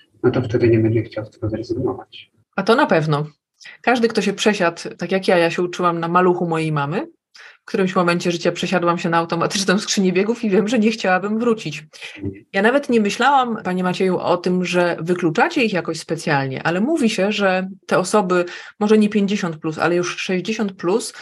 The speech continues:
Speaker 2: mogą podlegać właśnie tym technologicznym wykluczeniom i ciekawi mnie, czy widzicie i czy jest jakiś pomysł, żeby wyjść do tych klientów i też trochę z jednej strony być może edukować ich pod tym kątem,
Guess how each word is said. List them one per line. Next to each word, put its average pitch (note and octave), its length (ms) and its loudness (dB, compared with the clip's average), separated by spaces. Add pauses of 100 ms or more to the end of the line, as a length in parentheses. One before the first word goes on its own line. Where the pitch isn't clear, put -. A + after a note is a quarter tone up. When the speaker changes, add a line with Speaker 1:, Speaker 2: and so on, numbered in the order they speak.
(420)
Speaker 2:
mogą A#3+ 400 2
podlegać G#3+ 440 0
właśnie G3+ 280 -4
tym G3 220 -2
technologicznym F#3 880 0
wykluczeniom E3 800 0
i F#3 180 -8
ciekawi G3+ 360 2
mnie, G#3+ 180 6
czy G3+ 340 -6
widzicie F#3+ 420 0
i G#3 120 0
czy F#3+ 360 -2
jest F4 240 0
jakiś C#4 240 -2
pomysł, E3+ 340 0
żeby F3 220 -2
wyjść B3 340 2
do F#3 120 -2
tych F3+ 180 -8
klientów D#3+ 500 -4
i F3 60 -8
też F#3+ 140 -6
trochę G3+ 400 0
z - 40 -6
jednej A3 220 0
strony A3+ 300 4
być F#3+ 180 -4
może F#3 260 0
edukować D#3+ 640 -2
ich - 220 -12
pod D#3+ 180 -2
tym D#3 140 0
kątem, C#3+ 460 -2